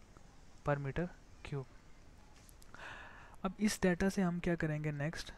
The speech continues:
अ, dimensions find out कर लेंगे। अ, kilogram किसका यूनिट होता है, मास का,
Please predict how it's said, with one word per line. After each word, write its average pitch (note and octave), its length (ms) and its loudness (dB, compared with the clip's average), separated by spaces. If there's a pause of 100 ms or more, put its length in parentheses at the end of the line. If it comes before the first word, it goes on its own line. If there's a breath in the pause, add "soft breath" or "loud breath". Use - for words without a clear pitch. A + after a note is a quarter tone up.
(160)
अ, D3+ 60 -4
dimensions C#3 720 -2
find C3+ 280 -6
out C3 120 -6
कर C3 140 -2
लेंगे। C3 240 -8
अ, D3 60 -8 (840)
kilogram D#3+ 400 0
किसका E3+ 260 -2
यूनिट E3 180 -2
होता D#3+ 180 -4
है, D#3 60 -2
मास C#3 300 0
का, E3+ 200 -4